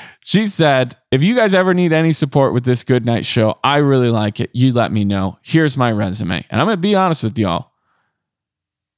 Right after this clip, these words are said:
You ever need to do, you ever wanna do something like this? Here's the key. You need to hit two fronts simultaneously, and she stuck the landing.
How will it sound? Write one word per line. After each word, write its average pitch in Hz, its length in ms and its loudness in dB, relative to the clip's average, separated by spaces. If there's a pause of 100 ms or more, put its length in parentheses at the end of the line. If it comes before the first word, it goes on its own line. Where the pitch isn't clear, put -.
You 131 160 2
ever 180 140 0
need 214 160 0
to 180 60 -6
do, 202 240 0
you 135 120 2
ever 220 100 0
wanna 233 120 2
do 214 100 -2
something 208 200 0
like 196 120 -2
this? 233 340 -2
Here's 196 280 0
the 196 100 -2
key. 160 200 -2
You 117 180 0
need 151 120 0
to 147 80 0
hit 135 200 -2
two 226 240 0
fronts 185 320 -2
simultaneously, 165 880 -2
and 123 100 -2
she - 140 -2
stuck - 440 -2
the 147 100 -4
landing. 113 440 -2